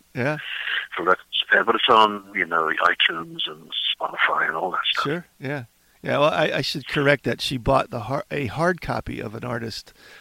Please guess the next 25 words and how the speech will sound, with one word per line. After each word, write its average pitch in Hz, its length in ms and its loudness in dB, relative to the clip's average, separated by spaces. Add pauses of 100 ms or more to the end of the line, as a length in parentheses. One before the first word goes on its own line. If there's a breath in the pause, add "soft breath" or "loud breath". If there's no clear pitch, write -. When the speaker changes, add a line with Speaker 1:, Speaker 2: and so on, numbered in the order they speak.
(140 soft breath)
Speaker 1:
on 131 160 -8
Amazon. 113 520 -6
So 120 240 -8
there 131 300 -4
are 156 140 0
still 185 300 -2
a 156 40 -2
few 170 200 -4
Speaker 2:
Yeah. 156 140 4
Speaker 1:
outlets 147 280 -2
for 131 140 -6
physical 131 460 -8
C 127 200 -12
Ds. 117 360 -14
Those 143 200 -4
of 143 100 -4
us 143 160 -4
over 139 220 -2
forty 135 380 -4
<laughs> - 100 -6
still - 160 -6
listen 147 320 0
to 208 140 -8
C 143 180 -10
Ds. 123 340 -10